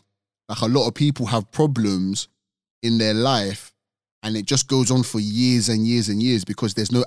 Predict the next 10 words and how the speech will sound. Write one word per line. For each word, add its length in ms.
outlet 440
to 140
actually 400
take 280
it 100
out, 260
or 420
you 200
feel 380
that 200